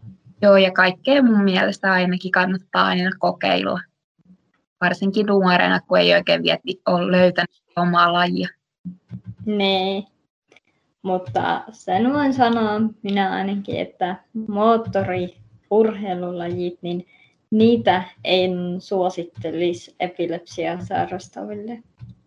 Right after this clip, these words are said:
Speaker 2: Ja sitten jos on esimerkiksi uimassa uintia tai jotain tällaisia,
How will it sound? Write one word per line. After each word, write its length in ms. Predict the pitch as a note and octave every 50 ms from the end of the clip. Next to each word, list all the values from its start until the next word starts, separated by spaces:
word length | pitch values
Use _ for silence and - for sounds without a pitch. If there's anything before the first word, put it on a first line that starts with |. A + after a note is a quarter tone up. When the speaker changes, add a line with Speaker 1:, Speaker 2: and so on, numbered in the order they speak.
| _ _ _ _ _ _ _ _ _ _ _ _ _ _ _
Speaker 2:
Ja 140 | E3+ E3+ F3
sitten 540 | F3 - F3 E3+ E3 - - G#3+ A#3 A#3 A#3+
jos 280 | A#3 A3 A3 A3 - A3
on 180 | G#3 G3+ F#3+
esimerkiksi 1000 | F#3 F#3+ G3 - G3 F#3+ F#3+ F#3 F#3 F3 E3+ - - - F#3 F#3 - - - -
uimassa 920 | - F3+ F3+ F3 F3 F3 F3 F3 E3+ E3+ F3 F#3 - - - - G3 F#3 - _ _ _
uintia 640 | - F3+ F#3 F#3 F#3 G3 F#3+ - F#3+ F#3 F#3 F#3 F#3
tai 380 | - - F3+ F3+ F#3 F#3 F#3 - - - -
jotain 400 | - E4 - - F#3 F#3 G3 G3
tällaisia, 680 | - F#3 F3 F3 F3+ F3+ F#3+ - - G3 F#3+ F#3+ F#3+